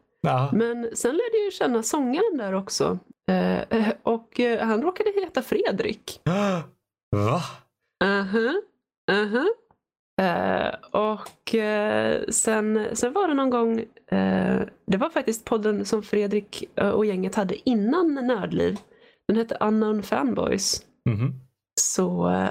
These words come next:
Speaker 2: undrar de om jag ville hänga med på ett avsnitt eller två. Så att, ja, men det var klart jag ville. Jag menar, förutom att det var en enorm komplimang, jag menar, Max skulle vara där.
Speaker 1: Ja. <laughs> Ja.
Speaker 2: Så att, eh, ja, då,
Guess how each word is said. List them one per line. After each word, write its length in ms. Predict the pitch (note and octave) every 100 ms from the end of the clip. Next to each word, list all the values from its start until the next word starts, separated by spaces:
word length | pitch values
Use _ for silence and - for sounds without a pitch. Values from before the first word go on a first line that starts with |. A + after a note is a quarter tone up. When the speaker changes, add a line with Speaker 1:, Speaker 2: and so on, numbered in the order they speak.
| -
Speaker 2:
undrar 320 | C#4+ B3+ A#3+
de 120 | A3+ A3+
om 120 | A3
jag 100 | G#3
ville 140 | G3+
hänga 220 | G#3 G#3+
med 220 | G#3 G3 G3
på 60 |
ett 80 | G3
avsnitt 420 | - G3 - F#3
eller 120 | G3 G3
två. 260 | - G#3 F#3+
Så 140 | G3+
att, 340 | G3 - - -
ja, 80 | D3
men 100 | A#3
det 80 | F#4+
var 260 | C#5+ -
klart 320 | - C3+ - D#3
jag 60 |
ville. 500 | F#3 D3 C#3 - F#3 G3 _ _ _ _ _
Jag 100 | A#3
menar, 180 | B3 A#3+ - -
förutom 460 | - A3+ A3 - C#4
att 100 | G4+
det 60 | F#3
var 80 |
en 160 | E3 D#3+
enorm 320 | E3+ D#3+ E3
komplimang, 500 | E3+ D#3+ - G3+ F#3+
jag 80 | E3
menar, 320 | - - - - _ _ _ -
Max 160 | A#3 -
skulle 220 | - -
vara 160 | -
där. 140 | - C#4+ - _ _
Speaker 1:
Ja. 380 | A#2 F#2+ A#2 B2+ A#2
<laughs> 40 | E2+ - C3 C3 C3+ C3 - - - F3+ C3 A3+ D4 - F4 C3 G4+ - - G#4+ - - - - C3 - _ _ _ - - - - - - F4+ F4 -
Ja. 140 | - -
Speaker 2:
Så 100 | D#4
att, 240 | D#4+ -
eh, 60 | E4
ja, 500 | E4+ - - D4 F4 D#4
då, 380 | F4+ F4+ F4+